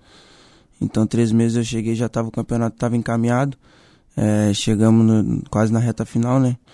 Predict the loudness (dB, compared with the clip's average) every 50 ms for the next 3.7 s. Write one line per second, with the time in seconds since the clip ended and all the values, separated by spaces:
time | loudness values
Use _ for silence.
0 | _ _ _ _ _ -8 -6 -4 -4 -4 -2 -2 -2 -2 -2 -2 0 0 0 0
1 | 0 0 0 0 0 -2 -2 -2 -2 0 0 0 0 0 0 -2 -2 0 2 2
2 | 2 4 4 4 2 2 0 0 2 2 2 2 0 0 0 0 0 0 2 2
3 | 4 4 4 4 2 0 -2 -2 -2 0 0 0 -2